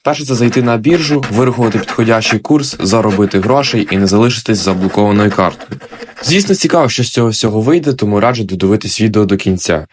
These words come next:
Як вже сказав на початку відео, сьогодні цілий день я буду сидіти на дивані і пробувати заробляти, торгуючи на P two P. Хто ще не в курсі, P two P — це форма торгівлі, коли ти напряму купуєш або продаєш крипту іншій людині, без посередників.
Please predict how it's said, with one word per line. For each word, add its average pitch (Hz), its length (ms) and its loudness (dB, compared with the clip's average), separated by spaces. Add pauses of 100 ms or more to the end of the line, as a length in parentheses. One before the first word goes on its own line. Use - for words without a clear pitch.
(280)
Як 127 180 0
вже 127 200 0
сказав 135 340 0
на 151 100 0
початку 127 380 -2
відео, 170 320 2
сьогодні 120 400 -2
цілий 113 240 2
день 156 160 0
я 135 60 2
буду 110 200 0
сидіти 110 260 0
на 110 100 2
дивані 131 420 2
і 107 40 2
пробувати 120 380 0
заробляти, 101 440 2
торгуючи 98 480 0
на 101 80 0
P 98 220 -4
two 117 60 0
P. 90 300 -2 (420)
Хто - 240 -2
ще 139 140 0
не 131 100 2
в 127 80 -2
курсі, 185 300 0
P 127 220 -4
two 123 120 -2
P — 170 120 0
це - 120 -2
форма 120 320 0
торгівлі, 151 480 2
коли 127 240 0
ти 120 100 -2
напряму 127 420 0
купуєш - 440 0
або 107 180 0
продаєш 117 360 0
крипту 123 600 0
іншій 117 320 2
людині, 110 480 0
без 139 200 -2
посередників. 92 720 -2